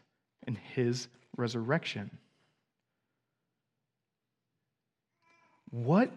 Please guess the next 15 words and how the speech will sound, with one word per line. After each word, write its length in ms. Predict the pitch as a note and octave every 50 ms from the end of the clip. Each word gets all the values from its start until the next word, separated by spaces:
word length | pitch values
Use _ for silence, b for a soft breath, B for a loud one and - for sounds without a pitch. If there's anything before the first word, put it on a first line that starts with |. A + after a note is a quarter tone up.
| -
is 240 | - F3 G3+ F#3+ F#3
it 180 | F#3+ F3+ F3+ F3+
in 180 | D#3 D#3+ F3
your 160 | E3 D#3+ D#3
life 320 | C#3 C3 C3+ C3+ B2+ A#2+ -
that 100 | C#3+ C3
you're 140 | B2+ B2+ C3
not 180 | B2+ A#2+ A#2
willing 240 | A#2+ A#2 A#2 A2+ A2 G#2
to 100 | - A2
lose? 500 | G#2+ G#2 G#2+ - - - - - - - _ _ _ _
'Cause 120 | - D#3 C#3
friends, 240 | - D#3+ D3 C#3
there's 160 | C3+ C#3+ C3 -
something. 480 | - A#2 A2+ A2 - G#2+ G2+ - A2